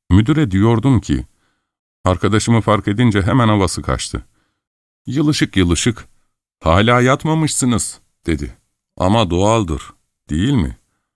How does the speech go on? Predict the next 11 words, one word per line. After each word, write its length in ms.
Bu 120
kadar 280
tehlike, 640
heyecan 680
ve 100
ortadan 520
kayboldu. 640
Nehir 280
kıyısına 540
doğru 280
yürüdüm. 420